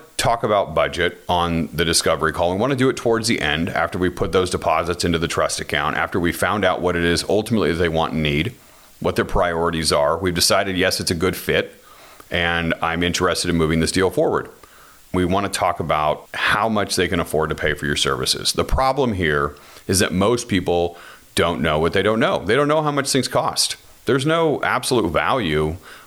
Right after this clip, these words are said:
on anything that anybody does, including the wedding industry. There's no absolute value. It's only relative to what other people are charging or what they've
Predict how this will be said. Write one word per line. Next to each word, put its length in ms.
on 400
anything 500
that 140
anybody 400
does, 440
including 400
the 80
wedding 220
industry. 440
There's 160
no 160
absolute 440
value. 280
It's 120
only 260
relative 640
to 400
what 200
other 200
people 240
are 80
charging 420
or 100
what 180
they've 280